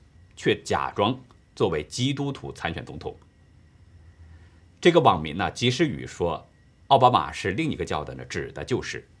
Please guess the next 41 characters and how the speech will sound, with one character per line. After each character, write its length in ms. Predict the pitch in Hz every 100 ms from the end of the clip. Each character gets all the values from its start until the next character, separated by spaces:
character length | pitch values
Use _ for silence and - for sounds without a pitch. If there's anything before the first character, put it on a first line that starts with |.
| _ _ -
伊 220 | 117 117
斯 240 | 113 104
兰 200 | 78 -
教。 220 | - 80 - _ _ _ _ _ _ - _ _ _ - _ - _ _ -
网 140 | 117
民 140 | 131 160
说， 220 | 104 - - - - - -
奥 180 | 214 277
巴 120 | 311
马 160 | 185 104
在 120 | 135
任 220 | 180 160
期 200 | - 143
内 160 | 170 131
做 180 | 151
了 100 | 123
大 280 | 117 165 131
量 160 | 98 87
损 240 | - 78
害 160 | 71 101
美 140 | 80
国 140 | 64 73
利 160 | 104
益、 240 | 113 64 - _ _ -
破 240 | 190 120
坏 200 | - 110
美 180 | 90 69
国 140 | 78
基 180 | - 104
督 120 | 113
信 260 | 117 185 110
仰 160 | 58
的 80 | -
勾 200 | - 92
当。 120 | - - _ _ _ _ _ _ - _ _ _ _ _ _ - - - _
所 120 | - 156
以 140 | 104
大 160 | - 98
家 100 | 92
看 220 | - 87
到， 180 | 73